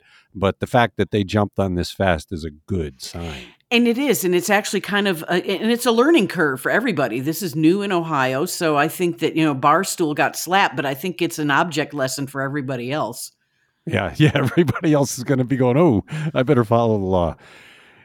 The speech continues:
Speaker 1: It's Today in Ohio. <clears throat> We're gonna have a bit of a disagreement on this next story, but let's get to what the news is about.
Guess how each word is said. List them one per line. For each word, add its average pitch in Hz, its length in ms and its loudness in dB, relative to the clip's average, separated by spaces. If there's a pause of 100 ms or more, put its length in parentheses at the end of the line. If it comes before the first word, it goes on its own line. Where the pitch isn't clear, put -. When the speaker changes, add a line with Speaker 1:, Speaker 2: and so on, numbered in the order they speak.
(100)
Speaker 1:
It's 202 240 2
Today 208 280 6
in 190 60 4
Ohio. 170 600 4
<clears throat> 120 240 -2
We're 165 160 -4
gonna 311 180 -2
have 170 200 4
a 120 40 -8
bit 208 140 4
of 170 80 2
a 127 60 0
disagreement 160 680 2
on 120 140 2
this 117 180 2
next 127 240 0
story, 190 300 0
but 175 180 0
let's 202 220 0
get - 220 -6
to 190 100 -4
what 185 180 -2
the 160 100 -2
news 165 540 6
is 95 120 -2
about. 101 420 2